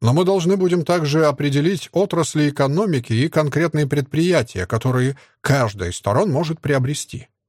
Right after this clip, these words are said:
О, разговор перешёл в практическую плоскость. Усмехаюсь. Осталось только убедить чехов эти предприятия нам продать. Кайзер иронично поглядел на меня. «А куда они денутся? С подводной лодки?»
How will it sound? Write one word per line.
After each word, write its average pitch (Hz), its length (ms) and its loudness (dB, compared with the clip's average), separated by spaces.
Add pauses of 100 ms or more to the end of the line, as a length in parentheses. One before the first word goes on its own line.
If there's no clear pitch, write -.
(360)
О, 87 440 -2
разговор 113 440 0
перешёл 151 420 -2
в - 80 -12
практическую 135 680 -4
плоскость. - 600 -6 (240)
Усмехаюсь. - 840 -4 (640)
Осталось 147 520 -2
только 196 260 -2
убедить 165 440 0
чехов 127 480 -2
эти 117 200 -2
предприятия 107 680 -2
нам 101 240 -4
продать. 127 520 -4 (560)
Кайзер 170 460 2
иронично 143 540 0
поглядел 117 480 0
на 82 100 -10
меня. - 340 -16 (460)
«А 120 120 -2
куда 196 300 0
они 165 160 0
денутся? 143 600 -4 (360)
С - 100 -6
подводной 113 520 0
лодки?» 135 420 -6